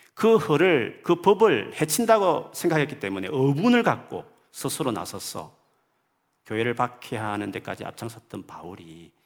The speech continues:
부활하신 예수를 만난 다음에 믿음의 삶이 뭔지를 그가 깨달은 다음에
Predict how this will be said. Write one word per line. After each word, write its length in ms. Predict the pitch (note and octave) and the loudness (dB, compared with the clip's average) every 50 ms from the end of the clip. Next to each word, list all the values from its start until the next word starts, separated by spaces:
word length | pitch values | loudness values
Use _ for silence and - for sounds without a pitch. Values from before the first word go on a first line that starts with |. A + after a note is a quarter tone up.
| _ _ _ _ _ _ _ _ _ _ | _ _ _ _ _ _ _ _ _ _
부활하신 680 | _ - A2+ B2 C3 C#3 D3 D3+ D3+ - - D3+ D3 C3 | _ -6 -2 0 2 2 2 2 0 -2 -4 -4 -4 -4
예수를 400 | G#2+ G2+ - - - A#2 G#2+ G2 | -4 -6 -6 -10 -10 -10 -8 -8
만난 320 | G2+ G#2 A2+ G#2+ G2+ F#2 | -8 -8 -8 -8 -10 -10
다음에 520 | F2 F#2 D#2+ D2+ D2+ D2+ D2 C#2+ - _ _ _ _ _ _ _ _ _ _ _ _ _ _ _ _ _ _ _ _ _ | -10 -12 -14 -14 -14 -18 -20 -20 -20 _ _ _ _ _ _ _ _ _ _ _ _ _ _ _ _ _ _ _ _ _
믿음의 640 | D#3 F3+ C4+ C#4+ D4 D4 C4+ A#3+ A3+ G3+ G3 F3 | -2 2 4 4 6 6 4 4 4 4 2 2
삶이 380 | - - - B2 A2+ A2 B2+ C3+ | 0 -2 -6 -6 -4 -4 -4 -4
뭔지를 680 | A2+ G2 F#2+ G2+ F#2 - - E2+ D#2+ D#2 D#2 - - _ | -4 -6 -8 -10 -12 -14 -16 -18 -18 -18 -18 -20 -20 _
그가 300 | - - A2+ - F#2 F2+ | -16 -14 -12 -12 -12 -12
깨달은 500 | - _ - D#3+ D#3+ F#3 A3+ A3 D#3+ A#2 | -14 _ -10 -6 -4 -4 -4 -4 -6 -6
다음에 520 | - - - - - - - F2 F2+ C3 | -8 -10 -12 -14 -16 -20 -20 -20 -20 -20